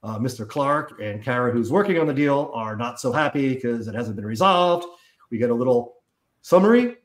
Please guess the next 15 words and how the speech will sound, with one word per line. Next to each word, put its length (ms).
and 100
then 120
we 100
get 180
the 80
big 420
summary 420
that 120
took 160
about 320
eight 240
comments 320
put 140
it 80
together. 480